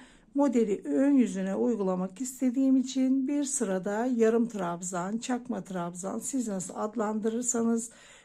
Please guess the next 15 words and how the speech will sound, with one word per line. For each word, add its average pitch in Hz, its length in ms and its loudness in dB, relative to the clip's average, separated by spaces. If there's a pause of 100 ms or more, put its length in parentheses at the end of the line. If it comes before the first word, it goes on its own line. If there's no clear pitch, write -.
(120)
bu 320 80 2
şekilde 214 640 0
iki 277 300 -4
sıra 190 520 -4
ön 254 200 4
hazırlık 190 600 -4
çalıştım. 240 840 0 (320)
Hadi 220 220 -2
hep 214 160 -6
beraber 196 680 -2
modelimizin 196 880 -4
anlatımına 190 680 -4
geçelim. 226 800 0
Bismillahirrahmanirrahim 185 1700 -4
diyelim. 233 640 2